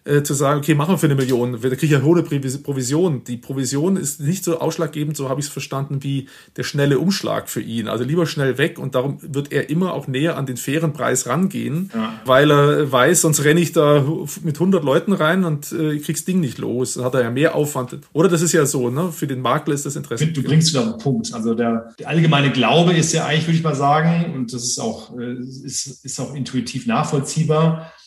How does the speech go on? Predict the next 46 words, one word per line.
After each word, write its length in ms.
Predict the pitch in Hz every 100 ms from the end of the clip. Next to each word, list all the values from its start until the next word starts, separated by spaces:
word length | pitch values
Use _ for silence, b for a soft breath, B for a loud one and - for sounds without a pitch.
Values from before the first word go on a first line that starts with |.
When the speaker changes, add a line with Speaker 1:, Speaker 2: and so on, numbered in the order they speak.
| B _
Speaker 2:
wenn 140 | 127
ich 160 | 156 -
was 220 | 143 139
von 140 | 143 120
privat 520 | 127 110 107 175 -
kaufe, 420 | 165 180 175 165
puh, 260 | - 147 113
ist 80 |
super, 240 | - 160 104
dann 80 | 95
kann 100 | 120
ich 60 |
mal 80 | 117
ein 40 |
Schnäppchen 440 | 113 - 123 - 113
machen, 340 | 101 104 95
weil 220 | 104 110
die 140 | 113 120
Privatperson, 1160 | - 127 110 131 160 151 139 131 147 156 - B B B B _ _ _
die 140 | 143 120
kennt 300 | - 165 165
sich 140 | 165
ja 100 | 139
nicht 200 | 147 165
so 160 | - 139
genau 320 | 131 131 123
aus. 680 | 123 127 113 - - - -
Aber 140 | 135
das 140 | 135 139
ist 100 | 151
halt 120 | 143
ein 80 | 127
Trugschluss. 460 | - 151 - 117
Also 100 | 110
das 100 | 104
haben 100 | 131
wir 140 | 123 117
auch 120 | 117
mal 120 | 120
in 60 | 110
der, 200 | 110 123
in 100 | 120
der, 140 | 113
in 100 | 117
der 100 | 117
Studie, 580 | 107 - 135 135 127 127